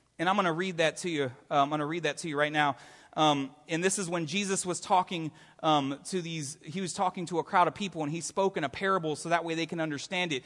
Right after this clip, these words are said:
And once again, he spoke using agriculture as a means to help them understand where he was coming from.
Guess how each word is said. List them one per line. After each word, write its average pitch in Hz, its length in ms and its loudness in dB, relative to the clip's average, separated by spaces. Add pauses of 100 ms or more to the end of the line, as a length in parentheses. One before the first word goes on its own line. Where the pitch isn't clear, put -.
(220)
And 165 140 -2
once 185 220 -2
again, 170 260 -2
he 175 160 -4
spoke - 540 -2
using 170 400 -4
agriculture 170 800 0 (260)
as 156 200 4
a 156 40 2
means 175 300 -2
to 151 140 -2
help 185 280 0
them 160 160 0
understand 165 640 -4
where 151 80 -2
he 165 120 -6
was 151 140 -4
coming 190 340 -2
from. - 220 -14